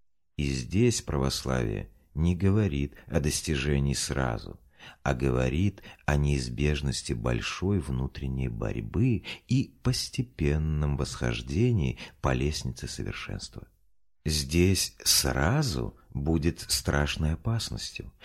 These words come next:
которая может подменить истинное благодатное состояние святости внешней фарисейской его подделкой. Ты спрашиваешь, какой внешний признак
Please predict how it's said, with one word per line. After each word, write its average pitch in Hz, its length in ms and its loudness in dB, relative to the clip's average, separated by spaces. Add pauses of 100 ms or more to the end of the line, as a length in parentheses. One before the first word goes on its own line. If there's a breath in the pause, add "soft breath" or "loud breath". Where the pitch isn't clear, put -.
(140)
которая 85 380 4
может 80 440 2
подменить 80 760 2
истинное 95 600 2
благодатное 73 640 0
состояние 67 760 0
святости - 880 -4 (300 loud breath)
внешней 71 680 4
фарисейской 73 880 -2
его 58 400 -4
подделкой. 50 840 -10 (680 loud breath)
Ты 139 140 4
спрашиваешь, 127 680 2 (240 loud breath)
какой 120 420 4
внешний 107 520 4
признак 107 500 2